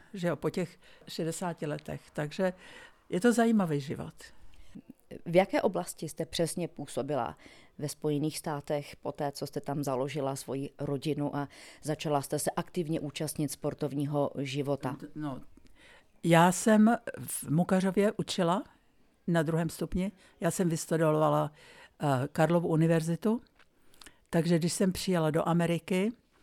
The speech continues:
Speaker 1: tak, eh, jsem poznala Josefa Truhláře, který byl taky učitel.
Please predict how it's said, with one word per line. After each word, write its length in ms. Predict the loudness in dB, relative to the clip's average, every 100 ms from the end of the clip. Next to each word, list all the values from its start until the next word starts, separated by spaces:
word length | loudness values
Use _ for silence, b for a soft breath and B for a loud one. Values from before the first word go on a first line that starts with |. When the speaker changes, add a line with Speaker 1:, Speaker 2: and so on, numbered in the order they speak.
| B B B B -2
Speaker 1:
tak, 360 | -2 -2 -4
eh, 60 | 2 4 4 0 -6 _ -12
jsem 280 | -2 0 2
poznala 420 | 0 0 2 4
Josefa 380 | 4 2 0 -2
Truhláře, 720 | 0 0 2 0 0 -2 -2
který 340 | -6 -4 -2 -2
byl 280 | 0 -2
taky 280 | -2 -6 -6
učitel. 520 | -8 -8 -4 -2 -2